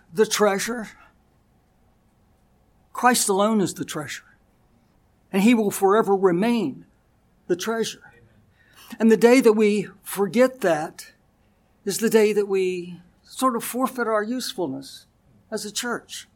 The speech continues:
The rest of us are just merely jars of clay in whom God has chosen to invest the treasure. Jesus reminded us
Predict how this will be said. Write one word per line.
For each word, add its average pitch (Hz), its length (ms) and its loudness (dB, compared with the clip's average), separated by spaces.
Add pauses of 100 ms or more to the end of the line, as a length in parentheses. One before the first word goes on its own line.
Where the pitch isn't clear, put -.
(520)
The 214 100 4
rest 262 320 2
of 226 100 2
us 254 300 2
are 220 80 -2
just 202 240 -6
merely 220 320 0
jars 208 480 -2
of - 140 -4
clay 254 580 -8 (800)
in 254 140 2
whom 233 420 2 (280)
God 247 280 4
has 220 180 0
chosen 254 520 2
to 220 180 -4
invest 226 580 2
the 247 80 0
treasure. 254 560 0 (1800)
Jesus 196 420 -2
reminded 175 480 4
us - 480 -2